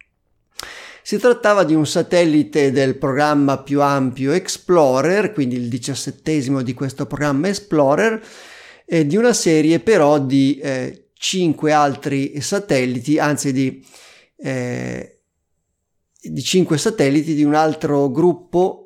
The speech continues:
chiamato Atmosphere E-, Explorer, di cui l'Explorer diciassette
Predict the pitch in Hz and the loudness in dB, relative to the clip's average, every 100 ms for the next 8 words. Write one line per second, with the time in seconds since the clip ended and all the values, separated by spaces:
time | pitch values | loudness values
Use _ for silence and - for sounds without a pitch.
0 | _ - 190 160 147 147 160 156 - 175 | _ -4 0 2 2 0 0 0 0 -6
1 | - 175 175 - 180 175 170 - 160 - | -2 -2 -2 -2 2 4 4 0 -4 -6
2 | _ - 147 - - 156 127 131 135 127 | _ -10 -8 -8 -4 -2 0 -2 -4 -4
3 | 139 160 160 139 - - 180 156 131 151 | -4 2 4 2 -2 -2 2 2 0 -4
4 | 180 202 - 131 120 - 147 | -2 -4 -4 -4 -6 -4 -4